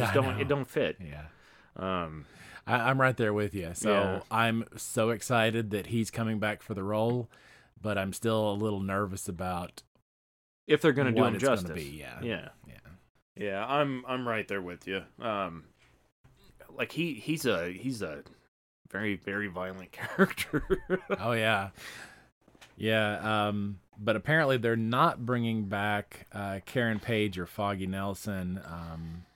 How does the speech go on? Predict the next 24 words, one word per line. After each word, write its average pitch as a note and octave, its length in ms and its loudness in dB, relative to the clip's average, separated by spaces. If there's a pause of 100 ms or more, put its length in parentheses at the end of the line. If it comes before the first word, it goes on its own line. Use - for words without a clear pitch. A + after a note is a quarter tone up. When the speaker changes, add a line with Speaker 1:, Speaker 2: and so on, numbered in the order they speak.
(380)
Speaker 2:
Deborah G2 340 -2
Ann F#2+ 220 -4
Wall, G2 400 -2
she's F#2 280 -8
such - 280 -8
a, F2 220 -6
a F#2 80 -12
great F2+ 360 -6 (360)
actress G2 380 -8
for - 160 -14
that F2+ 200 -8
part. F#2+ 260 -6
I'm G#2+ 60 -2
Speaker 1:
Yeah. F#2 100 0
Speaker 2:
kinda F2+ 180 -2
sad F#2 340 -8
that E2+ 140 -10
she's F#2 280 -8
not G2 180 -6
coming F#2 280 -8
back, F#2 360 -8 (380)
or A2 80 0
at A2 60 2
least G#2+ 340 -4